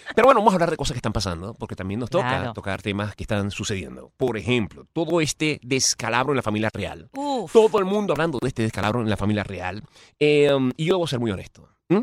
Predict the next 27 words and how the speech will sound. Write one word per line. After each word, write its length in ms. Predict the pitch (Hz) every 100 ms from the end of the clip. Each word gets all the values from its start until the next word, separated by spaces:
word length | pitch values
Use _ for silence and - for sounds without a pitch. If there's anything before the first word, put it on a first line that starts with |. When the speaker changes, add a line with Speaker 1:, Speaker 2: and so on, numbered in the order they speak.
| - - _ -
Speaker 1:
La 200 | 143 175
decisión 600 | 175 147 139 104 87 -
de 160 | 110 139
los 120 | 135
duques 540 | 160 151 92 90 - -
a 40 |
mí 100 | 127
me 80 | 151
parece 260 | 131 127 135
de 120 | 135
un 120 | 185
insensato 580 | 202 - 110 156 160 165
del 80 | 113
tamaño 240 | 104 123
de 40 | 131
una 100 | 127
catedral. 480 | 120 95 85 82 -
Ese 300 | 226 - 233
par 340 | - 117 107 -
no 240 | 151 202
tiene 300 | - 156 151 127
idea 340 | 90 85 69
de 100 | 110
qué 100 | 165
clase 400 | - 170 175 175
de 100 | 151
desastre 560 | 120 - 123 - 85